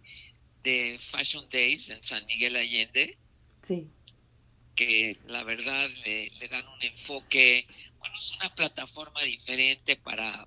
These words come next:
Speaker 1: para diseñadores, mucho más abierta, y pues obviamente cuando una plataforma tiene una causa, que es, eh, lo que la moda debe de tener, pues se vuelve más interesante.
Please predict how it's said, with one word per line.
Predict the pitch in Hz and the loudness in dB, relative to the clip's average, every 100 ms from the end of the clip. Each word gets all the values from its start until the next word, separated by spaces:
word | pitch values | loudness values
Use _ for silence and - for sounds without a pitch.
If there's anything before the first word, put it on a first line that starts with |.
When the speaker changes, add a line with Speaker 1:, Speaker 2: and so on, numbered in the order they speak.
| - | -12
Speaker 1:
para | 123 113 | -6 -6
diseñadores, | 120 113 131 120 123 123 143 143 156 175 - - - - _ - | -6 -4 -2 0 -2 -2 -4 0 0 -2 -14 -18 -20 -20 _ -20
mucho | - 135 | -8 -8
más | 123 127 135 | -6 -8 -6
abierta, | 123 143 160 156 - 139 143 - - - - - - | 2 6 6 4 -4 -4 -4 -12 -20 -20 -20 -20 -8
y | 185 185 185 | -4 -2 -4
pues | - 151 165 | -6 -12 -10
obviamente | 156 160 156 160 - 156 | -8 -6 -4 -8 -8 -14
cuando | 143 135 131 - - - | -14 -18 -20 -20 -20 -6
una | 151 147 | -6 -4
plataforma | 143 - 123 - 147 151 143 | -10 -10 -12 -12 -14 -12 -8
tiene | 143 143 139 135 - | -6 2 2 2 -6
una | 156 - | -8 -4
causa, | 170 147 131 - 135 147 - - _ _ - - - _ - | 0 0 -2 -4 -4 -4 -10 -20 _ _ -20 -20 -20 _ -4
que | - 135 | 2 2
es, | 127 - - | 2 -6 -12
eh, | 120 - 127 | -10 -10 -12
lo | 120 | -8
que | 127 | -6
la | 117 | -6
moda | 123 135 131 | -6 -2 0
debe | 127 127 | 0 -2
de | 127 127 | -4 -4
tener, | 135 139 135 127 | -4 2 2 2
pues | 131 | -6
se | 127 | -6
vuelve | 117 117 120 | -4 -6 -6
más | 123 120 - | -8 -10 -12
interesante. | - - 143 - 185 185 - 117 | -2 0 0 -2 -4 -4 -2 -4